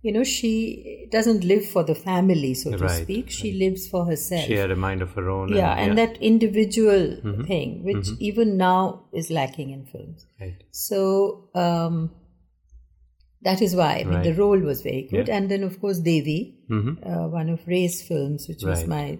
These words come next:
Speaker 1: second film, really.
Speaker 2: Mm-hmm.
Speaker 1: And that also is a wonderfully relevant subject.
Speaker 2: Mm-hmm.
Speaker 1: Um, you know, how a woman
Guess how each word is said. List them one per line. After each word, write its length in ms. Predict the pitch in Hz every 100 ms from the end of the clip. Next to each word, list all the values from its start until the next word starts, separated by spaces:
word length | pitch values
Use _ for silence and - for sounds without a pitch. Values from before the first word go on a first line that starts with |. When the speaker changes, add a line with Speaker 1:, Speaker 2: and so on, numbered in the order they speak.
| -
Speaker 1:
second 460 | - 180 180 196 175
film, 260 | 160 135 143
really. 360 | - 156 - - _ _
Speaker 2:
Mm-hmm. 120 | 101
Speaker 1:
And 120 | 208 247
that 240 | 240 226
also 460 | 220 214 226 - 226
is 180 | 190
a 100 | 196 180 196
wonderfully 600 | 208 214 214 190 185 170
relevant 500 | 170 170 160 170 160
subject. 680 | - 160 - 233 359 -
Speaker 2:
Mm-hmm. 400 | 110 95 82 87 85 -
Speaker 1:
Um, 680 | 180 165 160 160 165 - - _ _ _ _ _ _
you 100 | 190
know, 140 | 170
how 280 | 175 185 175
a 140 | 175 165
woman 720 | 170 170 170 170 170 -